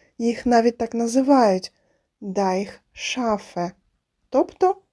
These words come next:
дамбові вівці. Їхнє завдання — підтримувати траву на дамбах короткою,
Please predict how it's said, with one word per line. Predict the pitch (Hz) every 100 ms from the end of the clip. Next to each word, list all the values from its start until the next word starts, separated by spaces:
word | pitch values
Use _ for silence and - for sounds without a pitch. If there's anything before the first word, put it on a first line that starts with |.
| _
дамбові | 196 208 196 196 190 196 196 214 -
вівці. | 196 220 208 190 - - 190 _ _ _ _ _ _ _
Їхнє | - 202 185 - 202
завдання — | 208 254 349 349 381 349 330 - _ _ _
підтримувати | 294 - 349 453 359 285 262
траву | 226 233 240 233 233
на | 202
дамбах | 175 226 349 330 285 -
короткою, | _ 403 294 185 180 - 170 165